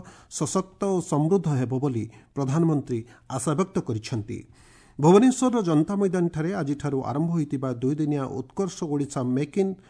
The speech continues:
ଓଡ଼ିଶା ସମ୍ମିଳନୀକୁ ଉଦ୍ଘାଟନ କରି ପ୍ରଧାନମନ୍ତ୍ରୀ କହିଛନ୍ତି, "ଓଡ଼ିଶାରେ ଅପାର ସମ୍ଭାବନା ଭରି ରହିଛି।" ଶ୍ରୀ ମୋଦି କହିଛନ୍ତି, "ଓଡ଼ିଶାବାସୀଙ୍କ କ୍ଷମତା ଉପରେ ପ୍ରଗାଢ଼ ବିଶ୍ୱାସ ରହିଛି ଏବଂ ରାଜ୍ୟକୁ ଅର୍ଥନୈତିକ ଅଭିବୃଦ୍ଧି କ୍ଷେତ୍ରରେ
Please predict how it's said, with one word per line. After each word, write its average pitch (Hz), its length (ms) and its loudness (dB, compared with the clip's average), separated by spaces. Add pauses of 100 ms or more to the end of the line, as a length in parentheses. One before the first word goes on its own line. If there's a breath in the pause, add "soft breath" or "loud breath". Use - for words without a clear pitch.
(260 soft breath)
ଓଡ଼ିଶା 147 360 0
ସମ୍ମିଳନୀକୁ 131 580 -2
ଉଦ୍ଘାଟନ 156 440 -2
କରି 104 240 -6 (340 soft breath)
ପ୍ରଧାନମନ୍ତ୍ରୀ 147 600 -2
କହିଛନ୍ତି, 123 500 -4 (480 loud breath)
"ଓଡ଼ିଶାରେ 165 440 2 (300 soft breath)
ଅପାର 175 380 2
ସମ୍ଭାବନା 180 580 2
ଭରି 120 240 -4
ରହିଛି।" 135 400 -2 (300 loud breath)
ଶ୍ରୀ - 180 -4
ମୋଦି 147 260 2
କହିଛନ୍ତି, 165 540 -2
"ଓଡ଼ିଶାବାସୀଙ୍କ 139 800 -2
କ୍ଷମତା 151 440 -4
ଉପରେ 135 280 -4
ପ୍ରଗାଢ଼ 131 420 -4
ବିଶ୍ୱାସ 120 480 -6
ରହିଛି 127 340 -4 (360 loud breath)
ଏବଂ 135 200 0
ରାଜ୍ୟକୁ 131 500 -2 (300 loud breath)
ଅର୍ଥନୈତିକ 196 600 -2
ଅଭିବୃଦ୍ଧି 143 460 -2
କ୍ଷେତ୍ରରେ 135 520 -4